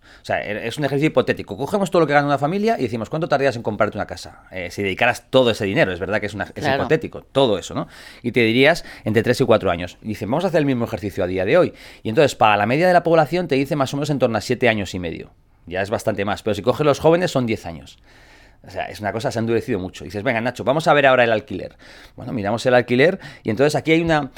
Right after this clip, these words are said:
Speaker 1: hay un indicador que te dicen siempre y es, "Mira, mm, si tú quieres más o menos vivir razonablemente bien, no dediques más del treinta por ciento a pagar el alquiler. Dedicar más es que vas a estar muy ahogado".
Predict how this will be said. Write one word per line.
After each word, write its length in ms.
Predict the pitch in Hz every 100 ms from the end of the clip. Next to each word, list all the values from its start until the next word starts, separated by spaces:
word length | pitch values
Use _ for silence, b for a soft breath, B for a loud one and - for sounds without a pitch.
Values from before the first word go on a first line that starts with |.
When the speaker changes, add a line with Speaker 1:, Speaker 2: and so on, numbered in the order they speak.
| B
Speaker 1:
hay 100 | -
un 80 | 151
indicador 400 | 170 160 147 147
que 80 | 139
te 80 | 135
dicen 220 | 131 135
siempre 320 | - 165 127
y 60 | 107
es, 80 | 101
"Mira, 280 | 123 98 -
mm, 180 | 107 98
si 160 | -
tú 100 | 104
quieres 220 | 135 160 151
más 180 | 139
o 60 | 143
menos 220 | 135 123
vivir 200 | 120 127
razonablemente 600 | 117 113 110 104 104 101
bien, 180 | 101 135
no 100 | 127
dediques 400 | 131 139 143 123
más 160 | 123 117
del 140 | 110
treinta 260 | 123 139 139
por 120 | 131
ciento 240 | 147 147
a 60 | 131
pagar 200 | 104 107
el 100 | 98
alquiler. 380 | 92 87 82 - _
Dedicar 420 | 92 104 135 135
más 240 | 135 139 147
es 100 | 143
que 80 | 120
vas 160 | 120
a 20 | 131
estar 280 | - 143 127
muy 180 | 135
ahogado". 460 | 135 107 110 95